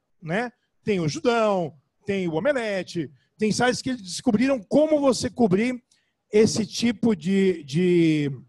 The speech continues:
de evento, né? De, de, de, de mídia, de entretenimento, numa velocidade que con-, é, condizesse com o que o público tava esperando. Mas aí faltava uma coisa, faltava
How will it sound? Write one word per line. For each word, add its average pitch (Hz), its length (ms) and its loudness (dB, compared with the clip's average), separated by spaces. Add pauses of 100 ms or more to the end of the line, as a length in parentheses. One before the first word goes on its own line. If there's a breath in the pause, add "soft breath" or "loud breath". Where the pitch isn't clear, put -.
(1200)
de 160 240 -4
evento, 208 520 -4
né? 175 160 0
De, 139 160 -8
de, 143 280 0
de, 143 260 0
de 147 160 -6
mídia, 180 460 -2
de 151 280 -4 (280 soft breath)
entretenimento, 202 1000 -2 (260 soft breath)
numa 226 220 0
velocidade 233 580 2
que 247 100 -4
con-, 247 300 0 (220)
é, 208 100 2
condizesse 226 600 2
com 247 240 2
o 247 180 -2
que 247 100 -4
o 233 40 2
público 240 360 -4
tava 233 200 -2
esperando. 190 520 -2 (760)
Mas 226 220 0
aí 285 140 2
faltava 262 540 2
uma 269 180 -2
coisa, 208 380 2
faltava 220 720 2